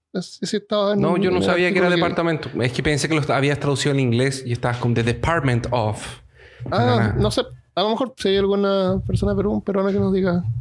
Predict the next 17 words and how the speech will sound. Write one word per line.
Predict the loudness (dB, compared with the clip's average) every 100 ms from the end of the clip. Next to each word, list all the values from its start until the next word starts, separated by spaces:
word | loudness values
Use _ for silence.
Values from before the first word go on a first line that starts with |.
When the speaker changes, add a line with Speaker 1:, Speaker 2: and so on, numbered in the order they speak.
| -8
Speaker 1:
cómo | -4 0
le | 2
llaman | 2
a | 2
las | 0
regiones. | -2 -2 -2 -4 -6 -2
Speaker 2:
Como | 0 0
si, | -2
Speaker 1:
A | -2
las | -2 0
Speaker 2:
claro, | 2
Speaker 1:
zonas. | 2 0
Speaker 2:
si | 0
tienen | 0 0
regiones, | 0 0 2 2 2 0
estados. | -2 0 2 2 0 0 -2 -4 -8
o- | -6